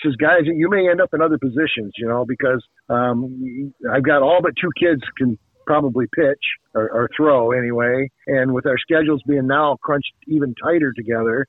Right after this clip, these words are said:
um, you know, when my center fielder pitches, somebody's gotta play center field. And when my first baseman pitches, you know, he's got it, or my third baseman." So you're gonna find different kids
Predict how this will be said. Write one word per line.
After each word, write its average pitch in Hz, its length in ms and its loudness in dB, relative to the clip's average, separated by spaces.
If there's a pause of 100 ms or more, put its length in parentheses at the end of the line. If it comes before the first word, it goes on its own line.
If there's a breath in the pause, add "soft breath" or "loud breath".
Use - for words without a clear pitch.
um, 135 640 0
you 151 80 -2
know, 143 180 2
when 139 140 0
my 135 200 0
center 156 200 0
fielder 151 300 0
pitches, 156 520 -2 (280)
somebody's 147 300 0
gotta 139 220 2
play 139 240 0
center 127 220 0
field. 120 400 2
And 110 80 -10
when 120 160 -8
my 113 140 -4 (240)
first 160 240 0
baseman 143 340 -2
pitches, 143 420 -2 (240)
you 131 100 0
know, 131 80 2
he's 143 220 2
got 117 180 -2
it, 104 80 -4
or 110 80 -4
my 117 140 -6
third 156 260 0
baseman." 127 320 -2
So 147 220 0
you're 311 140 0
gonna 240 180 0
find 175 240 2
different 156 300 -2
kids 151 260 0